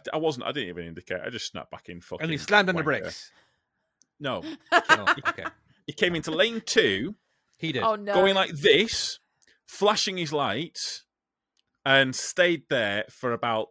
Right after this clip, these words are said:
Speaker 1: a minute in lane two.
Speaker 3: What, to make the point
Speaker 1: Anyways.
Speaker 3: that you'd pulled in front of him?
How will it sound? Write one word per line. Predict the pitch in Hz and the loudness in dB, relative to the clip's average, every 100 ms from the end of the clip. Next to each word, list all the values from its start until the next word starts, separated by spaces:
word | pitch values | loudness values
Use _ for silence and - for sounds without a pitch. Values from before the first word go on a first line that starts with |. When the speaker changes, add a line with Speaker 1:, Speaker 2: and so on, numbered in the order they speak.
| - | -10
Speaker 1:
a | 113 | -8
minute | 117 117 101 85 - - | -6 -6 -8 -12 -16 -16
in | 117 110 | -12 -10
lane | 107 104 101 | -8 -8 -10
two. | - 92 82 73 _ _ _ _ _ _ _ _ - | -8 -8 -8 -14 _ _ _ _ _ _ _ _ -6
Speaker 3:
What, | 285 - | -4 -4
to | 277 | 0
make | 277 | 0
the | 135 | 2
point | 107 | 0
Speaker 1:
Anyways. | 85 - | 0 -2
Speaker 3:
that | 254 | -8
you'd | 262 254 | -10 -8
pulled | 302 254 | -6 -6
in | 254 | -6
front | 285 269 | -6 -6
of | 190 | -6
him? | - - | -12 -18